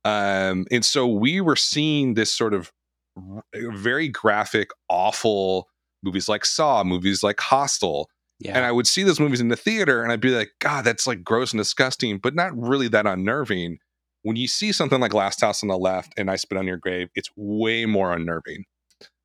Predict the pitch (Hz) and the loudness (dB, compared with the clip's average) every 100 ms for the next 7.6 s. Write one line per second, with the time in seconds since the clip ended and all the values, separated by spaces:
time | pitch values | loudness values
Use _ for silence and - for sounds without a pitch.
0 | _ 101 101 101 120 120 113 - 143 139 | _ -2 -2 0 0 0 0 2 2 2
1 | 120 - - 110 101 92 87 98 92 80 | 2 2 4 4 2 -4 2 2 2 -2
2 | 82 98 104 123 113 - 110 117 - - | -4 -2 0 -2 -2 -6 -6 -8 -6 -2
3 | 117 113 - 110 85 107 101 - 95 90 | 0 0 0 -2 0 0 0 0 -2 -4
4 | - - 98 104 - 90 85 143 156 165 | -6 -4 -4 -4 -4 -4 -4 -2 2 2
5 | 151 139 143 - 143 117 107 127 92 92 | 4 4 4 4 2 2 0 -2 0 0
6 | 98 98 - 92 90 87 - - 92 90 | 0 -2 -2 -2 -2 -6 -6 -6 -6 -4
7 | 98 90 87 82 85 | -4 -4 -6 -6 -8